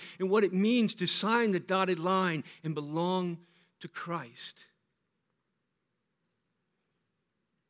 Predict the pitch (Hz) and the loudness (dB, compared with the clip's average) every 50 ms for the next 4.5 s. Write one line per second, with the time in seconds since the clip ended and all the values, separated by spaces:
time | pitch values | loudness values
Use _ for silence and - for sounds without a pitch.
0 | _ _ 131 - - - 175 180 202 202 190 180 170 160 139 139 160 147 151 147 | _ _ -20 -20 -12 -4 -2 0 2 2 2 0 -2 -4 -4 -8 -8 -8 -8 -8
1 | 143 143 143 143 151 147 139 131 - - 143 139 135 131 127 120 _ _ _ _ | -8 -8 -8 -8 -8 -8 -10 -10 -12 -14 -16 -16 -16 -16 -18 -20 _ _ _ _
2 | _ _ _ _ _ _ _ _ _ _ 135 139 151 165 170 165 - 160 - - | _ _ _ _ _ _ _ _ _ _ -8 -2 0 0 0 0 -2 -4 -4 -2
3 | 185 165 147 156 139 127 175 175 165 170 160 165 160 151 147 139 - - 160 147 | -2 -2 -4 -6 -2 0 2 4 4 4 2 2 0 -2 -4 -6 -8 -10 -10 -10
4 | 143 135 127 123 - _ - - - | -12 -12 -14 -16 -20 _ -16 -16 -16